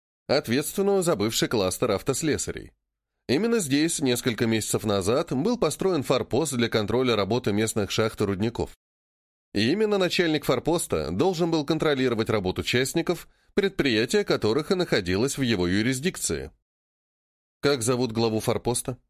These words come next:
Уточняю я, садясь в седло к Петру. «Его зовут Том, мой лорд»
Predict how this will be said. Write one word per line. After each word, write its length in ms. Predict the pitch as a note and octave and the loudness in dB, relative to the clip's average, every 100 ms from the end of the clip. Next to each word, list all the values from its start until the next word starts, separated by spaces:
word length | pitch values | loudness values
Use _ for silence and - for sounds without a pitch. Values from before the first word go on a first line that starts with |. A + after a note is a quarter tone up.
| _ _ | _ _
Уточняю 600 | A2+ A2 A#2+ - A2+ D#3 | -2 0 0 0 2 2
я, 140 | D#3+ C#3 | 2 0
садясь 360 | E3+ A2 G#2 | 0 0 -2
в 80 | - | -2
седло 260 | - B2+ F#2+ | -2 0 -2
к 80 | - | -2
Петру. 340 | C3 F#2 E2 - _ _ _ _ _ _ _ - | -4 -2 -6 -8 _ _ _ _ _ _ _ -4
«Его 320 | F#3 C4 A#3 | 0 2 2
зовут 320 | A3+ A3 - | 2 2 0
Том, 340 | B2+ B2+ D#3 F#2+ | 2 2 2 -2
мой 240 | B2+ C3 A2 | 0 2 2
лорд» 400 | G2 E2 - | 0 -4 -10